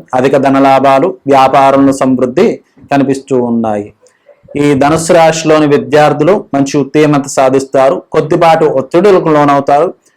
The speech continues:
తల్లిదండ్రుల యొక్క సలహాలు కానీ గురువుల యొక్క సలహాలు తీసుకొని ఆ ఒత్తిడిని జయించడం చాలా ఉత్తమోత్తమం. రాజకీయంలో రంగంలో ఉన్నవారు,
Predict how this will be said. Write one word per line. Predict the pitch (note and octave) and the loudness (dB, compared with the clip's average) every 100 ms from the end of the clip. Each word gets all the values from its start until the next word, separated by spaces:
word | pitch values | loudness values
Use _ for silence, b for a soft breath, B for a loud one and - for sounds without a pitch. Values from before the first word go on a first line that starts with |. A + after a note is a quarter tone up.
| _ - | _ -6
తల్లిదండ్రుల | D3+ E3 F3+ F3 F3 | 0 2 2 2 2
యొక్క | F3 E3 | 2 2
సలహాలు | D#3 C#3+ D3 D#3 D#3 | 0 0 2 0 2
కానీ | D3+ F3+ F#3+ C#3 B2+ | 0 0 -6 -8 -2
గురువుల | D#3+ F#3+ G#3 G3 | 2 4 4 2
యొక్క | F3 D#3+ | 2 -2
సలహాలు | - C#3+ C#3+ D3+ C#3+ | -2 0 2 0 0
తీసుకొని | D3 C#3 - D3+ D#3+ G3+ - B B - | -4 -6 -4 -2 0 -2 -6 B B -2
ఆ | D3 | 0
ఒత్తిడిని | D3 - E3+ F3 E3+ D3 | 0 0 0 2 0 0
జయించడం | C#3 D3 C#3+ C#3+ C#3 C3+ | 0 0 0 -2 -2 0
చాలా | B2+ B2+ B2+ | 0 2 2
ఉత్తమోత్తమం. | B2 C3 C3 C3 C3 C#3 F3+ - _ _ - C#3 | 0 -2 0 0 -2 -2 -4 -8 _ _ -6 0
రాజకీయంలో | C#3+ D3 - - D3 D3 C#3+ | 2 2 0 -2 0 2 2
రంగంలో | C#3 C#3+ C#3 C#3 C#3 | 2 0 0 2 2
ఉన్నవారు, | C#3 C#3 C#3 C#3+ | 2 2 2 2